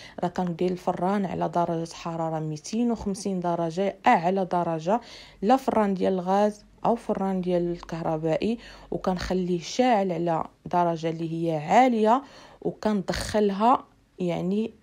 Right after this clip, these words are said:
نشعل عليها غير من الفوق، وهو الفران ساخن ميتين وخمسين درجة، يعني، على، آه، أعلى درجة،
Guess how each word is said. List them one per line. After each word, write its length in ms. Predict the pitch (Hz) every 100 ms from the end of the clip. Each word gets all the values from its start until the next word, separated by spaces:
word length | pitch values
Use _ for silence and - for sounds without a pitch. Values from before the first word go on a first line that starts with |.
| _ _ -
نشعل 320 | - 202 190
عليها 320 | 190 202 208 196
غير 200 | 254 294
من 140 | 247
الفوق، 440 | 202 - 247 254
وهو 300 | 180 180 185
الفران 460 | 196 - 196 214 233
ساخن 1080 | 220 - - - - 233 226 202 - 233 277 - - - -
ميتين 440 | 185 190 - 254
وخمسين 520 | 247 214 190 233 240
درجة، 360 | 185 175 156 151
يعني، 320 | 147 151 147
على، 300 | 151 160 156 - - -
آه، 380 | 156 156 160 - -
أعلى 300 | 208 180 180
درجة، 540 | 165 156 151 147 233